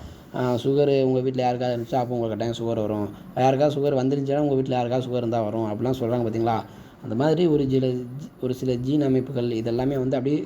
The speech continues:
சந்ததி சந்ததியா தொடருது பார்த்தீங்க அப்படின்னா, அந்த ஐந்தாம் பாவத்துல அப்படியே காட்டும். ஆமா. குழந்தைகளுடைய அமைப்புகளை வந்து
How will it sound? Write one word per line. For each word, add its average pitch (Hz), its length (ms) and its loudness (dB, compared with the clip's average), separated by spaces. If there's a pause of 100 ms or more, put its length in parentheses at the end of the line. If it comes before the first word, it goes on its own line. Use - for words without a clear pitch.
சந்ததி 127 240 0
சந்ததியா 131 260 2
தொடருது 131 320 0
பார்த்தீங்க 123 260 -2
அப்படின்னா, 127 60 -2
அந்த 151 140 0
ஐந்தாம் 127 400 2
பாவத்துல 113 180 -2
அப்படியே 113 240 -2
காட்டும். 110 380 -8 (1160)
ஆமா. 104 300 0 (1120)
குழந்தைகளுடைய 123 880 2
அமைப்புகளை 127 440 -2
வந்து 127 340 -2